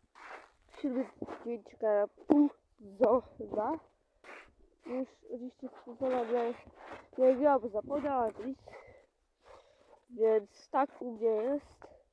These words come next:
Może wreszcie się ta zima ogarnie. Miejmy nadzieję. Bo patrzcie, no, ktoś by chciał się pożyczyć na śniegi, ale to się nie lepi. O, taki o,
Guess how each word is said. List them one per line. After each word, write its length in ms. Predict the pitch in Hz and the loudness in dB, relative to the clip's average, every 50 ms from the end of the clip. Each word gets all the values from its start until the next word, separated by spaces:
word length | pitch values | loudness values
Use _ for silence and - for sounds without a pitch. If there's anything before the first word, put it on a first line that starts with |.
| _ _ _ _ _ _ _ _ - | _ _ _ _ _ _ _ _ 0
Może 320 | 262 302 294 - 302 302 | 0 0 2 2 -4 -6
wreszcie 380 | 247 269 294 302 - - - - | -2 0 0 0 0 -4 -20 -20
się 80 | - | -8
ta 140 | - 226 240 | -6 -6 -6
zima 280 | 233 254 262 233 226 208 | -4 -4 -2 0 0 0
ogarnie. 540 | 220 - 262 240 233 254 226 240 240 247 233 - - - - - - - _ _ - - - - - - - - - - - - - | 0 0 -2 0 0 -2 -2 -2 -4 -4 -6 -10 -20 -20 -20 -20 -20 -20 _ _ -16 -14 -14 -12 -14 -14 -18 -20 -18 -18 -20 -14 -2
Miejmy 280 | 208 226 220 202 190 | 2 2 2 2 2
nadzieję. 480 | 185 185 196 - 226 220 214 226 214 202 - - - - - - - - - - - - _ _ _ _ _ _ _ _ _ _ - | -2 -2 -2 0 0 0 2 0 -2 -2 -6 -14 -20 -20 -20 -20 -18 -16 -14 -16 -16 -18 _ _ _ _ _ _ _ _ _ _ -12
Bo 100 | 277 277 | -10 -4
patrzcie, 360 | 339 320 285 285 - - 247 | -2 0 -2 -2 -4 -8 -4
no, 140 | 214 226 220 | -2 -2 -4
ktoś 420 | _ - - 311 302 302 - - | _ -8 0 2 2 2 2 -4
by 120 | - 277 262 | -10 -10 -10
chciał 240 | - - 254 262 | -4 -4 -4 -4
się 60 | - - | -4 -8
pożyczyć 280 | - - 247 226 - | -14 -14 -14 -14 -14
na 160 | 214 - - | -16 -16 -8
śniegi, 320 | - 247 233 214 202 247 277 | -4 -2 -2 -2 -2 -2 -2
ale 120 | 277 269 | -2 -2
to 120 | - - 262 | -4 -8 -12
się 160 | - - 233 | -10 -10 -6
nie 160 | 202 226 196 | -2 0 0
lepi. 240 | 190 180 - - - _ _ - _ _ - - - - - _ - | 0 0 -4 -8 -16 _ _ -20 _ _ -20 -20 -20 -20 -20 _ -10
O, 160 | - 359 359 - - - _ _ _ _ _ _ _ - | -8 -8 -8 -10 -12 -20 _ _ _ _ _ _ _ -4
taki 300 | 262 240 233 - - 185 | -4 -4 -4 -4 -6 -6
o, 100 | 180 | -6